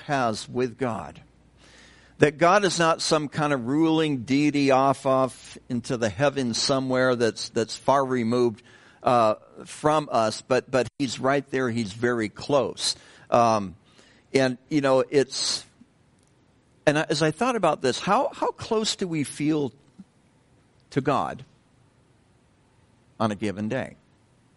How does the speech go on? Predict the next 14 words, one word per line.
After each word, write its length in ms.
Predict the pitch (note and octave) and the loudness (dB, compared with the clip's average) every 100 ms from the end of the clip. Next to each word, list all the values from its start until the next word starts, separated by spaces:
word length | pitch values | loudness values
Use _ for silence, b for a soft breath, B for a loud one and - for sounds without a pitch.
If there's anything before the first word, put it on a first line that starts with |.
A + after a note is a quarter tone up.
| _ _ _ b b b b - | _ _ _ b b b b -2
Now, 160 | C3 | 0
I 100 | C#3+ | 2
know 220 | C#3+ E3+ | 0 0
that 240 | F3+ C#3 B2+ | 2 2 2
even 340 | E3+ F#3 D#3+ | -2 -2 -2
in 120 | C#3 C3 | -2 0
that 300 | B2+ - - | -2 -2 -4
question, 500 | E3+ E3 - A2+ G#2+ | -2 -2 -2 -4 -4
your 120 | A2+ | -2
mileage 420 | A2+ A#2 A2+ G2+ | 0 0 -2 -4
is 140 | F#2+ | -6
gonna 180 | A#2 G#2 | -4 -6
do 180 | F#2 G2 | -4 -4
what? 320 | F#2 E2+ D2+ | -2 -2 -4